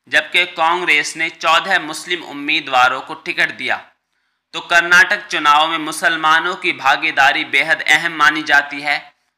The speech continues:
दो हज़ार तेईस के विधानसभा चुनाव में मुसलमानों के नाम पर राजनीति भी खूब हुई। मुस्लिम समुदाय के सामने हिजाब विवाद, चार फीसदी अल्पसंख्यक आरक्षण को ख़त्म करने जैसे प्रमुख मुद्दे रहे।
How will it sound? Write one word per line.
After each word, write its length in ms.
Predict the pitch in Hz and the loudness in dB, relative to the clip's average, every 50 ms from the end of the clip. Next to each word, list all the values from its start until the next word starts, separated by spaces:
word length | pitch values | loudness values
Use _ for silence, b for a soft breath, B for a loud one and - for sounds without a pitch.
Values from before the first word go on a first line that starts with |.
| _ _ | _ _
दो 180 | 120 120 151 | -8 -2 -2
हज़ार 500 | 156 160 160 151 170 175 175 175 180 - - | 0 0 0 2 6 6 6 6 6 2 0
तेईस 320 | 170 170 180 190 190 - - | 0 2 2 2 0 -2 -4
के 140 | 202 190 | -4 -2
विधानसभा 640 | 160 151 139 143 151 156 165 165 - 160 156 151 151 | -2 -2 -2 2 2 2 2 2 -2 -6 0 0 0
चुनाव 460 | 151 - 151 139 131 127 131 131 131 | 0 0 -2 0 2 4 4 2 0
में 340 | 127 135 139 151 156 156 - _ _ _ | -2 -4 -4 -6 -6 -8 -14 _ _ _
मुसलमानों 760 | 120 135 151 - - 170 160 156 156 156 156 160 170 175 180 | -12 -10 -10 -4 -2 -2 -2 0 0 2 2 2 0 -4 -8
के 200 | 175 - 165 147 | -4 -2 -2 2
नाम 280 | 135 127 127 131 135 139 | 4 4 4 4 2 -2
पर 200 | - 160 143 131 | -2 -2 -2 2
राजनीति 600 | 131 135 139 151 143 143 139 139 135 - 143 139 | 4 4 4 4 2 -2 -8 -12 -10 -8 -6 -4
भी 120 | 147 151 | -4 -6
खूब 340 | 147 - - 180 175 151 131 | -6 -8 -10 -10 -10 -8 -8
हुई। 340 | 147 143 127 107 90 - _ _ _ _ _ _ _ _ _ 127 | -6 -6 -6 -6 -8 -12 _ _ _ _ _ _ _ _ _ -12
मुस्लिम 360 | 143 175 175 - 196 196 190 | -10 -8 -6 -4 -4 -4 -4
समुदाय 600 | - - 170 160 165 160 160 160 156 160 170 170 | -2 -2 -2 -2 -2 -2 2 4 4 4 4 0
के 180 | 165 175 160 | -2 -4 -4
सामने 400 | 156 - 156 139 139 143 151 156 | -4 0 2 2 2 2 2 -2
हिजाब 640 | 151 151 147 135 127 156 156 160 170 - - - 127 127 | -2 -2 -6 -2 2 4 4 4 4 2 -2 -10 -14 -14
विवाद, 580 | 131 135 135 131 139 147 156 156 - - - _ _ _ _ _ _ _ _ | -8 -2 0 2 4 4 2 0 -2 -14 -20 _ _ _ _ _ _ _ _
चार 320 | 160 160 160 170 185 190 | 0 2 4 4 4 4
फीसदी 520 | 185 - - 170 170 175 175 - - 175 165 | 2 -4 -2 -2 -2 -2 -4 -4 -4 -4 -4
अल्पसंख्यक 960 | - - 151 170 180 190 - - - 175 160 160 170 - 196 175 175 - | -2 0 0 2 2 0 -4 -6 -2 -2 -2 -2 -2 -6 -6 -6 -6 -4
आरक्षण 560 | - - 147 156 156 160 160 - - 175 160 165 | -2 2 4 4 4 4 0 0 0 0 0 0
को 160 | - 165 165 | -6 -8 -8
ख़त्म 440 | 165 - 180 180 - 196 185 180 175 | -8 -6 -6 -4 -4 -4 -8 -8 -2
करने 340 | - 151 151 151 156 151 | 0 0 2 4 2 0
जैसे 380 | 143 131 135 135 139 - 170 160 | 2 2 2 2 2 0 -4 -6
प्रमुख 480 | 156 - 151 147 151 156 170 175 - 156 | -4 -2 -6 -4 -4 -6 -8 -8 -8 -12
मुद्दे 320 | 143 135 131 123 143 135 | -12 -12 -4 -2 0 0
रहे। 240 | - - 127 110 | 0 0 -2 -4